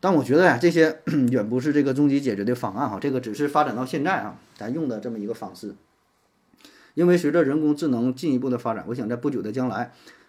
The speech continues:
啊，一定会有新的科技，就攻克所谓的什么滑动图片呐、什么点选呐这些方式。这机器很容易也就学会了，这玩意儿有啥难的呀？也可以模拟人类进行操作。你说什么拖动的速度有，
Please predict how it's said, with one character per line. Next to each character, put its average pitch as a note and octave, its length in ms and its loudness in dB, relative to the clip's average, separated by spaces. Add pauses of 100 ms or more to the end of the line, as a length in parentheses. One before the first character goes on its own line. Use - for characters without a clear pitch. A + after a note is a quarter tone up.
(120)
啊， G2+ 120 -10
一 G2 100 -18
定 B2+ 400 -4
会 B2 180 -2
有 C#2+ 500 -10 (280)
新 D3 240 -6
的 D3+ 80 0
科 - 220 -8
技， G2 200 -12
就 G#2 120 -14
攻 C3+ 300 -4
克 C3 280 0
所 F2+ 200 -10
谓 A#2+ 120 -2
的 A2 80 -8
什 G2+ 100 -10
么 G#2+ 200 -10 (320)
滑 G#2+ 180 -4
动 B2+ 160 -2
图 G#2 180 -8
片 A#2+ 300 -2
呐、 G2+ 180 -8
什 F#2 120 -12
么 G#2 80 -6
点 G#2 240 -8
选 A#2+ 180 -8
呐 F2 100 -14
这 G2 100 -16
些 F#2+ 120 -18
方 E2+ 220 -18
式。 - 120 -20 (460)
这 E3 120 0
机 G3+ 180 2
器 G3+ 80 4
很 A2+ 120 -2
容 A#2 140 -4
易 E4 60 0
也 - 60 -6
就 A#2 120 -6
学 - 160 -10
会 A#2 180 -4
了， F2 240 -16
这 - 140 -8
玩 C3 80 -6
意 C3+ 40 -6
儿 - 20 -8
有 G2 80 -10
啥 A2+ 100 -8
难 G#2 240 -8
的 A2+ 100 -6
呀？ G2+ 200 -12 (100)
也 G#2+ 140 -10
可 E3+ 120 0
以 F3+ 80 4
模 C3+ 160 0
拟 D3 100 2
人 G#2 200 -6
类 C3+ 100 0
进 C3 120 -6
行 A#2+ 120 -6
操 A#2 140 -8
作。 G#2+ 280 -4 (580)
你 A#2 80 -6
说 C#3 160 0
什 C3 80 -2
么 C3 100 0
拖 C3 160 -2
动 C3 160 -2
的 B2+ 60 -2
速 C#3+ 200 -4
度 A#2 180 -4
有， - 120 -12